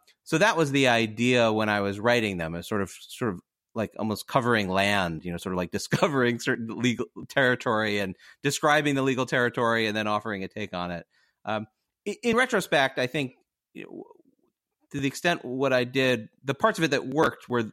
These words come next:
was the novelty of what I was doing, um, in that I was able to find new issues that had not been written about.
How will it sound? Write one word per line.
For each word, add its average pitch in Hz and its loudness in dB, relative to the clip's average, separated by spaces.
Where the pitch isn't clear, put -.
was 120 -2
the 113 2
novelty 113 2
of 87 -2
what 87 -2
I 82 -4
was 82 -6
doing, 78 -8
um, 104 0
in 117 0
that 107 2
I 113 0
was 110 2
able 113 2
to 95 -2
find 127 0
new 123 2
issues 104 -2
that 92 -4
had 92 -6
not 104 -2
been 98 0
written 101 -4
about. 92 0